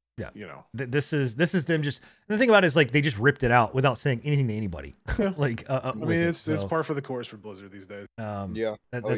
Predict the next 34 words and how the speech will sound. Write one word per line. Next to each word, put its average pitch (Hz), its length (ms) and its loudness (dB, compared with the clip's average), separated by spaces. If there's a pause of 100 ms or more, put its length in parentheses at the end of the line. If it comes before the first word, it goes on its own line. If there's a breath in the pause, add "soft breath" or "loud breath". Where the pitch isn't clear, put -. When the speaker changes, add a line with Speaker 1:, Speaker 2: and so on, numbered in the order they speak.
Speaker 1:
that's 85 60 -8
Speaker 2:
It's 107 100 -8
like, 131 180 0
it's, 127 140 -4
it's, 139 200 -2
it's 135 180 -4
Speaker 3:
definitely. 135 160 -2
Speaker 2:
like 123 80 -10
the, 127 260 -6
like 131 180 -6
the 131 80 -6
War-, 127 300 -8
Warcraft 120 460 -8
three 120 240 -12
Reforged, 110 640 -12
or, 110 300 -12
you 113 100 -12
know, 107 80 -12
Wa-, 107 180 -10
Warcraft 117 460 -8
three 110 140 -14
Reforged, 104 520 -12
where 104 160 -12
they 98 140 -10
ripped 101 380 -16 (140)
t-, 123 140 -14
entire 117 480 -8
fucking 110 300 -12
portions 101 480 -16
of 98 240 -20
what 104 120 -14
they 98 120 -14
promised 92 420 -14
out. 92 260 -14